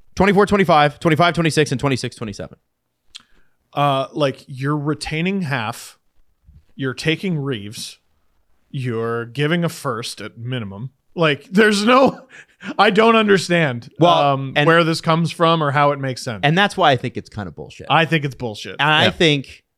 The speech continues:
Speaker 1: that is a intelligent Philadelphia Flyer front office saying, 'cause they are intelligent now, saying,
Speaker 2: Mm-hmm.
Speaker 1: "How do we drum up interest in getting this guy out of town?"
Speaker 3: Who reported this?
Speaker 1: Uh, it was reported by several sil-, I'm gonna, I'm gonna look it up.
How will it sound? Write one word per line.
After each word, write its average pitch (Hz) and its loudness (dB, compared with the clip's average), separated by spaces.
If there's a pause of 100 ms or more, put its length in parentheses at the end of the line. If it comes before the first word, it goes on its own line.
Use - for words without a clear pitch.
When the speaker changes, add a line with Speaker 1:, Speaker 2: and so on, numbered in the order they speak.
(100)
Speaker 1:
that 139 2
is 139 -4
a 117 -6 (280)
intelligent 165 -4
Philadelphia 139 2
Flyer 120 2 (340)
front 135 -2
office 120 -4
saying, 101 -4
'cause 117 -8
they 127 2
are 151 6
intelligent 92 -6
now, - -14 (540)
saying, 143 4
Speaker 2:
Mm-hmm. - -14
Speaker 1:
"How 214 -8
do 285 -4
we 120 0
drum 101 2
up 98 -2
interest 90 -4
in 90 -4
getting 85 -6
this 87 -8
guy 87 -6
out 82 -8
of - -14
town?" - -14
Speaker 3:
Who 320 6
reported 208 4
this? - -6 (320)
Speaker 1:
Uh, 151 6
it 147 -2
was 156 4
reported 190 6
by 156 6
several 156 4
sil-, 120 0
I'm 113 2
gonna, 113 0 (160)
I'm 110 -2
gonna 110 2
look 113 0
it 107 4
up. - -2